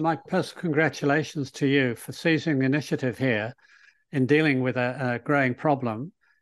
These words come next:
in a very sensitive way, uh, and a successful way. And, uh, listeners, if you'd like to find out more, if you Google the word Dementia Cafe, I'm sure it'll take you to addresses of other dementia cafes,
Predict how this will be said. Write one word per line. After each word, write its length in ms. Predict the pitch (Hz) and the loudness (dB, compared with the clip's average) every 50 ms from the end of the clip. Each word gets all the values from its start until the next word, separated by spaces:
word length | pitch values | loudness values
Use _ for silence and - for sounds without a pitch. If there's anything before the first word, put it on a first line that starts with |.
| _ - | _ -2
in 100 | 139 131 | 0 0
a 60 | 120 | 2
very 200 | 117 143 139 127 | 2 2 0 0
sensitive 800 | - - 160 151 143 - - 156 - - 135 117 113 - - - - | 0 0 0 0 0 -2 -6 -8 -6 -4 -4 -6 -6 -10 -16 -20 -16
way, 680 | 160 156 113 123 139 139 127 113 110 127 170 208 214 - _ _ _ _ _ _ - | -12 -6 -2 0 2 2 2 2 0 0 -2 -4 -6 -10 _ _ _ _ _ _ -4
uh, 180 | 151 135 143 - | 0 0 0 2
and 120 | 180 156 165 | 0 0 0
a 60 | 156 | 0
successful 680 | - 185 160 - - 170 170 - - - 190 165 127 | 0 -2 -2 0 0 0 0 0 0 2 2 2 2
way. 300 | 107 101 90 90 90 - - _ _ _ _ _ _ _ - | 2 0 -4 -6 -10 -18 -20 _ _ _ _ _ _ _ -4
And, 360 | 165 139 135 131 131 131 120 | -2 0 2 2 2 2 2
uh, 220 | 135 131 131 135 - - _ _ _ _ _ _ - | 2 2 2 2 0 -4 _ _ _ _ _ _ -2
listeners, 500 | 160 165 151 - - 160 156 147 - - | -2 -2 0 0 0 2 2 0 0 0
if 160 | 165 - - | -2 -2 0
you'd 120 | 147 139 | 0 0
like 180 | 151 147 143 127 | 0 0 0 -2
to 80 | - 147 | -6 -6
find 320 | - - 143 139 139 135 | -2 0 0 0 2 2
out 220 | 139 131 131 127 | 0 0 0 0
more, 360 | 143 135 135 135 151 170 139 - | -2 -2 0 0 0 0 -2 -4
if 180 | - 139 - - | -8 -10 -6 -4
you 80 | 147 131 | -2 0
Google 400 | 120 147 160 170 147 147 143 131 | 4 4 4 4 4 2 2 2
the 80 | 131 | 2
word 240 | 127 135 135 127 113 | 0 0 0 0 0
Dementia 480 | - 135 131 139 139 131 131 - 131 - | 0 0 2 2 0 0 -2 -6 -8 -8
Cafe, 640 | - - 151 143 135 - 143 123 117 123 147 185 - _ _ _ _ _ _ - | -4 -2 -2 -2 -2 0 0 0 0 0 -2 -4 -8 _ _ _ _ _ _ -8
I'm 80 | 135 127 | -6 -6
sure 240 | - - 165 151 | -2 0 2 2
it'll 180 | 147 143 - 135 | 2 0 -2 -6
take 320 | - - 143 143 131 139 | -2 0 0 0 0 0
you 100 | - 135 | -2 -4
to 380 | 131 - - 147 127 123 120 117 - - - _ _ - - _ | -4 -2 -2 0 0 0 0 -2 -6 -10 -20 _ _ -20 -16 _
addresses 760 | - 117 107 139 139 139 139 - - 131 120 120 117 - - - - | -10 -4 0 2 2 2 0 -2 -4 -4 -4 -4 -6 -10 -14 -10 -4
of 260 | - 131 123 123 123 - - | -2 0 0 -2 -4 -4 0
other 260 | 143 139 135 143 123 | 0 2 2 2 0
dementia 420 | - 131 127 123 120 - - 123 | 0 0 -2 -2 -2 -4 -8 -10
cafes, 600 | - - 131 120 - - 127 117 117 101 - - | -6 -2 -2 -2 -2 -2 -2 -2 -2 -4 -8 -14